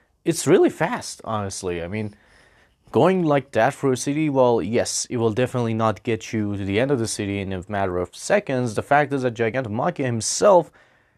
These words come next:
is actually huge. So it's different for him.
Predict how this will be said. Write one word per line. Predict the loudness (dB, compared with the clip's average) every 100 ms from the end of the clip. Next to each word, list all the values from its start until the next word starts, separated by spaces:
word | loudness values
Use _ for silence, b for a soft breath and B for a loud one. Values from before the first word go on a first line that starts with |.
| b _ _
is | -2
actually | 0 0 2 2 4 2 0 -2 _ _ _ _ _
huge. | 4 6 6 4 -12 -20 _ _ _ _ _ -10
So | -4 -2
it's | -2 -2
different | 0 0 0
for | 0 0
him. | 0 -4